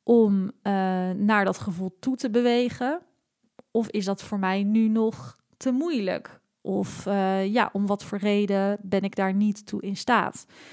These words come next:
Eh, daar heb ik verder geen oordeel over. Het enige wat ik je dus met deze aflevering wilde doen inzien, is dat het feit dat we alcohol in sociale setting afdoen als iets van,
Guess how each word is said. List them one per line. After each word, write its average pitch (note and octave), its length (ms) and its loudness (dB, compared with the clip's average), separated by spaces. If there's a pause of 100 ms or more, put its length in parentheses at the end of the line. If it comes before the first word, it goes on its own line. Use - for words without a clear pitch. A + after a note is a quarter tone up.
(460)
Eh, A3 200 -2
daar A#3 220 6
heb B3+ 120 2
ik A#3+ 100 -6
verder G#3+ 240 -4
geen G3 280 -4
oordeel G3+ 400 -2
over. F#3+ 540 -6 (440)
Het - 200 -10
enige B3 960 4
wat G3 180 2
ik G3+ 80 -4
je - 80 -4
dus F#3 140 -2
met F#3 140 0
deze G3+ 260 2
aflevering G3 1160 0
wilde F#3+ 520 2
doen F#3+ 240 -2
inzien, C4+ 760 2 (440)
is A3 280 2
dat G3+ 240 2
het F#3+ 360 -2
feit G3+ 800 0
dat G3 240 0
we F#3+ 280 -4
alcohol A3 560 0
in G#3 140 -4
sociale G#3+ 500 0
setting F#3+ 360 -4 (100)
afdoen G3+ 600 0
als G3+ 300 -2
iets G#3 240 -6
van, G3 320 -10